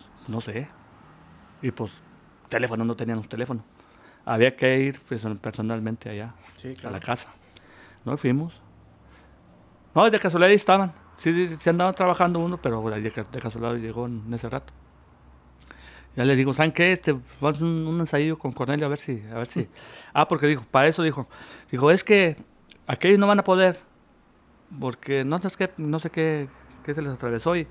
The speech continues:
Speaker 1: dijo, "y la, y la, y la vuelta es pa-, es pa-, pa Sinaloa.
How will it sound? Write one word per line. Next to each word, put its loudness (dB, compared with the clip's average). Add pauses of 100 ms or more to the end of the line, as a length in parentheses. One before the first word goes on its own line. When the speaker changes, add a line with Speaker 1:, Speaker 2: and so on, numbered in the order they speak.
(540)
Speaker 1:
dijo, -4 (840)
"y 2
la, 2 (100)
y -4
la, 0
y -8
la -2
vuelta 2 (880)
es -4
pa-, 4 (300)
es -2
pa-, 2
pa -6
Sinaloa. 0